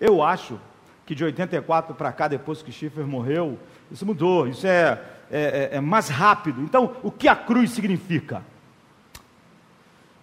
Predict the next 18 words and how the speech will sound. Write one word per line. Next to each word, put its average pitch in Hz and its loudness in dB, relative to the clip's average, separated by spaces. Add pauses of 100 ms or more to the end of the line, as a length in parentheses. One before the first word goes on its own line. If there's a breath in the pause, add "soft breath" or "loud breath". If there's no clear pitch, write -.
(720)
Na 226 4
cruz, 240 2
Jesus 208 0
fez 175 0
muitas 214 6
coisas. 139 2
Nós 202 -4
podíamos 214 -2
mencionar 202 2
trinta, 233 4
quarenta, 196 4
cinquenta 214 4
coisas 170 2
que 147 -12
Jesus 139 -10
fez 143 -6
na 135 -6
cruz. 110 -8